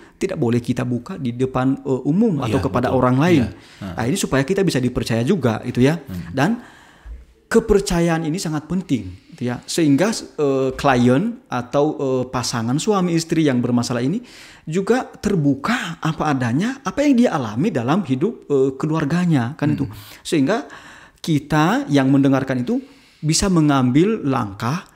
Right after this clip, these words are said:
Speaker 1: dan memberikan nasihat
Speaker 2: Hmm.
Speaker 1: seperti apa yang kita tawarkan kepada mereka.
Speaker 2: Hmm.
Speaker 1: Nah, itu yang pertama.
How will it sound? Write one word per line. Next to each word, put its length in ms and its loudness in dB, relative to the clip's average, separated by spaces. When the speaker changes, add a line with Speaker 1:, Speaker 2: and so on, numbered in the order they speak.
Speaker 1:
dan 180 -4
memberikan 420 0
nasihat 680 -2
Speaker 2:
Hmm. 200 -8
Speaker 1:
seperti 440 -6
apa 280 -6
yang 120 0
kita 180 -6
tawarkan 380 -4
kepada 260 -6
mereka. 420 -10
Speaker 2:
Hmm. 360 -10
Speaker 1:
Nah, 160 -2
itu 160 2
yang 120 4
pertama. 520 -4